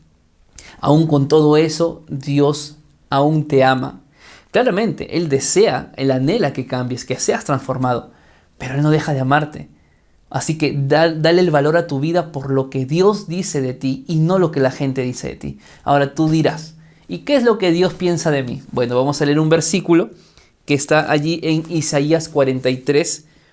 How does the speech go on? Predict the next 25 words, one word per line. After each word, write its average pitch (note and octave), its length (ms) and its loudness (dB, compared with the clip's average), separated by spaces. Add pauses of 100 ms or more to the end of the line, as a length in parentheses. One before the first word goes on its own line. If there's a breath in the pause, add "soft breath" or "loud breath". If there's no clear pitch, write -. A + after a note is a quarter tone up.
(220 soft breath)
uno, F#3+ 340 0 (140)
que A2+ 80 -6
dice C#3+ 240 0
lo D#3 80 4
siguiente: D3+ 560 -4 (720 loud breath)
"Ahora, C#3+ 380 4 (600 soft breath)
así D#3 340 4
dice F3+ 260 4
Jehová, C3 520 2 (240 soft breath)
creador C#3 500 6
tuyo, D3+ 640 2
Jacob, - 640 0 (340 loud breath)
y F#3+ 140 0
formador C#3 600 2
tuyo, D3 440 2
Israel. B2+ 720 -2 (600 loud breath)
No D3 340 2
temas, D#3+ 580 0
porque C#3 560 2
yo D#3+ 300 4
te G#3+ 160 2
redimí, F3 640 0 (320 soft breath)
te C3+ 140 2
puse C4 500 2
nombre, B2+ 460 -2